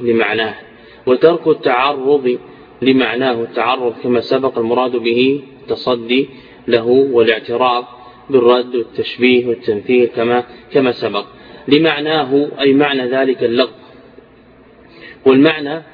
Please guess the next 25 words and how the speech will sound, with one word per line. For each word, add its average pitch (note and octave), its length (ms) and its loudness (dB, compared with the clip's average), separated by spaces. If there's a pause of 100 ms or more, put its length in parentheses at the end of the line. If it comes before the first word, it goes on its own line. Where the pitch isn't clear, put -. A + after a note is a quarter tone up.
(300)
هو D#3 160 6
ما C#3 160 2
يقصد C#3 400 0
من A#2 200 0
اللفظ، A2 380 -6 (360)
أو A#2+ 120 2
إن A2+ 60 -2
شئت C#3 260 0
قل C#3 280 2
مدلول C3 520 4 (420)
اللفظ، A#2 420 2 (160)
أو A#2+ 180 0
إن A#2+ 60 0
شئت B2+ 300 -2
قل C#3 340 2
مفهوم C3 460 2
اللفظ. G#2+ 420 -4 (500)
فعندنا C3 440 0
أمران، C3+ 400 -2 (480)
الأول B2+ 520 0 (120)
اللفظ، C#3+ 440 -2 (240)
والثاني B2 480 0
مدلول، A#2 500 2 (340)
مدلول A#2 420 2
اللفظ. A2 420 -2